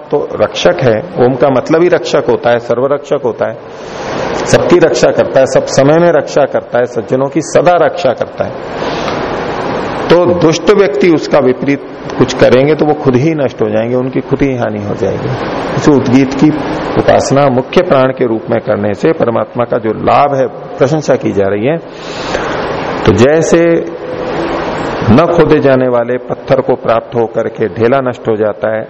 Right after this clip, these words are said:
ऐसे ही जो इस प्रकार जानने वाले के लिए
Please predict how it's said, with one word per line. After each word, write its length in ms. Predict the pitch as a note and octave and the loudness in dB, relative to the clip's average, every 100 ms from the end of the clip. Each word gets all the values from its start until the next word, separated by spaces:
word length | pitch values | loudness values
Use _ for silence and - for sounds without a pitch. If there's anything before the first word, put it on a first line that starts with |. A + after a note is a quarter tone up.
| - | -2
ऐसे 280 | A#2+ A#2+ | -2 0
ही 300 | A#2 G#2+ A#2+ - - - - - - - - - - | -2 0 -2 -4 -12 -12 -10 -8 -6 -4 -4 -2 -2
जो 560 | F#2 C3+ E3 - - - | 2 4 4 2 0 -4
इस 200 | - B2 | 0 0
प्रकार 380 | - C#3+ C3+ B2+ | 2 4 4 4
जानने 340 | A2 A2 A2+ | 4 2 2
वाले 340 | A2 G#2 G#2+ A2 | 0 -2 -2 -6
के 220 | - A2+ | -4 -4
लिए 280 | A2 A2 | 0 0